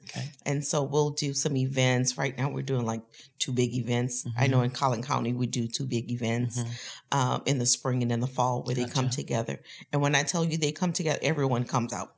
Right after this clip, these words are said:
Speaker 1: I love it.
Speaker 2: Everyone comes out.
Speaker 1: I love it.
Speaker 2: And so just, just to kind of be with other families
Speaker 1: Mm.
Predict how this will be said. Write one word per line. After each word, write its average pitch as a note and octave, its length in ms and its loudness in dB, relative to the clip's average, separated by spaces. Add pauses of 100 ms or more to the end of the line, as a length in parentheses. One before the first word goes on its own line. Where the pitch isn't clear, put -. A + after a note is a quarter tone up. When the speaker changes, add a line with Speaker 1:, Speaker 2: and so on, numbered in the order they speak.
Speaker 1:
I - 60 -8
love B2 60 -2
it. D#3 80 2
Speaker 2:
Everyone C#3 460 0
comes A#2 260 -4
out. - 240 -6 (140)
Speaker 1:
I B2+ 140 2
love G2+ 160 -2
it. D3+ 80 0
Speaker 2:
And D#3 220 2
so D#3 240 4
just, - 560 4
just F#3+ 280 4
to A3 60 2
kind F3+ 280 0
of D#3+ 120 -2
be E3+ 120 0
with E3 180 0
other E3 180 0
families F3 640 -4 (140)
Speaker 1:
Mm. C3+ 60 -2